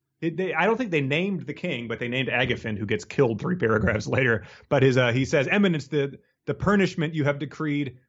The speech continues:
will cause much misery to this scum." And you imagine the guy being like, "Well, yeah. I mean, it's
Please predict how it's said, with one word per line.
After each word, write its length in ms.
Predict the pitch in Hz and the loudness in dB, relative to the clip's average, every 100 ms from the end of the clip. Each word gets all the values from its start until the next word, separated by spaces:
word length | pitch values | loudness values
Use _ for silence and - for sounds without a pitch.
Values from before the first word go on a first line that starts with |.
| - | -4
will 120 | 151 | -2
cause 320 | 165 185 139 | 2 0 0
much 320 | 131 170 - | 0 0 -2
misery 420 | 135 165 143 135 110 | 0 0 2 0 0
to 120 | 131 | -2
this 180 | 113 - | -2 -2
scum." 440 | - 123 95 92 - _ _ - | 2 2 2 -4 -16 _ _ -4
And 80 | 123 | 0
you 80 | |
imagine 340 | 120 123 123 117 | 2 2 2 0
the 60 | 113 | 2
guy 180 | 117 | 0
being 140 | 117 113 | 0 -4
like, 140 | 110 | -6
"Well, 100 | 143 135 | -6 2
yeah. 260 | 165 95 90 _ _ _ _ _ _ _ - - | 2 2 -6 _ _ _ _ _ _ _ -20 -10
I 40 | 131 | -2
mean, 120 | 123 | 0
it's 320 | 113 110 - | 0 -4 -8